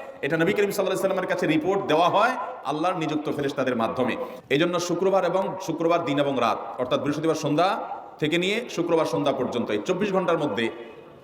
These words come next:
নবী করিম সাল্লাল্লাহু আলাইহি ওয়াসাল্লামের ভাষ্য খেয়াল করেন, আকসিরু আলাই। ওলামা একরাম জানেন, নবী আলাইহিস সালাম সাধারণত কোনো আমল পরিমাণে বেশি করতে বলতেন না। পরিমাণে বেশি করতে বলার মতো আমল খুব কম ইসলামে। গোটা কোরআন যদি খোলেন আপনি,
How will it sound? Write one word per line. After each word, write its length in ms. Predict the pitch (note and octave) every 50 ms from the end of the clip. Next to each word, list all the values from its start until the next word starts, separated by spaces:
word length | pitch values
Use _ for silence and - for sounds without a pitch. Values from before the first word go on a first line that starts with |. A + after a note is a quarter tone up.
| - -
নবী 120 | C3 D3 D#3+
করিম 220 | D#3 E3+ G3+ G#3
সাল্লাল্লাহু 100 | G3 G3+
আলাইহি 180 | G3 F#3+ F#3 F#3
ওয়াসাল্লামের 420 | F#3 F3+ G3+ F#3 F3+ F3+ F3+ C3
ভাষ্য 280 | C#3+ D3+ - - F#3 E3
খেয়াল 180 | E3+ D#3+ D#3+
করেন, 240 | D3 - D3+ D#3 D3+ -
আকসিরু 380 | D3+ D#3+ D#3+ - F#3+ F3 F3 E3+
আলাই। 300 | C#3+ C#3+ D#3 F3+ E3+ - - - - - - - - - -
ওলামা 280 | B2+ D3 D#3+ F3 F#3 F#3
একরাম 260 | F3+ F3 F3 F3 D#3
জানেন, 240 | D3 D3+ D#3 D#3+ - - - - - - - - - - -
নবী 160 | B2 C#3+ E3 F3+
আলাইহিস 340 | - - - F3+ F3+ E3+ F3
সালাম 200 | F#3+ F#3 F#3 F3
সাধারণত 440 | - E3+ D#3+ E3+ F3+ F#3 F3+ F3+ F3+
কোনো 200 | E3 F3+ F3+ E3
আমল 320 | D3+ D#3+ E3 F3+ F3 D3+ - -
পরিমাণে 340 | - G3+ G3 G3+ G3+ G3 G3
বেশি 240 | F#3 F3+ - - G#3
করতে 240 | G#3 G3+ G3+ - F#3
বলতেন 320 | D#3+ D3+ D3 D3+ C#3+ B2+
না। 120 | A2+ F2 - - - - - - - - - - - - - - - - - - - - -
পরিমাণে 300 | - F#3+ G3+ G3+ G3+ G3+
বেশি 220 | G3 F#3+ F#3+ G#3 A3
করতে 260 | A3+ A3 - - A3
বলার 240 | F#3+ F#3 F#3+ F#3+ F#3
মতো 200 | F#3 F3+ - F#3
আমল 200 | E3+ F#3 G3+ G3
খুব 140 | - G#3 G3
কম 260 | - - F#3+ F3+ F3+
ইসলামে। 320 | E3 - F3 E3 C#3+ G#2 - - - - - - - -
গোটা 180 | A2+ D#3+ E3+ E3+
কোরআন 320 | - F3 F3 F3+ G3 G3
যদি 140 | G3+ G3+ G3+
খোলেন 220 | G3 F#3 G3 G3 G3
আপনি, 320 | F#3 F3+ - D3+ A#2+ F2+